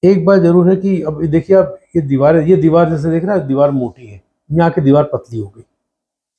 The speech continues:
इधर देखिए, ये दीवार मोटी, यहाँ की दीवार पतली हो गई। अब ये है साउथ वेस्ट कॉर्नर और ये नॉर्थ ईस्ट कॉर्नर। नॉर्थ ईस्ट कभी दबना नहीं चाहिए, घटना नहीं चाहिए, छोटा नहीं होना चाहिए।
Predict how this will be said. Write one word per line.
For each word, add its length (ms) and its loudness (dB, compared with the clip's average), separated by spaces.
इधर 160 2
देखिए, 340 2
ये 180 4
दीवार 280 4
मोटी, 260 0
यहाँ 260 0
की 80 -4
दीवार 220 -2
पतली 320 -14
हो 80 -12
गई। 140 -20
अब 160 2
ये 180 4
है 100 4
साउथ 360 0
वेस्ट 160 0
कॉर्नर 360 0
और 80 2
ये 160 4
नॉर्थ 360 -2
ईस्ट 140 -8
कॉर्नर। 340 -16
नॉर्थ 460 2
ईस्ट 160 -4
कभी 220 0
दबना 380 0
नहीं 160 2
चाहिए, 280 -2
घटना 300 -6
नहीं 160 -2
चाहिए, 260 -10
छोटा 280 -6
नहीं 140 -4
होना 160 -10
चाहिए। 300 -20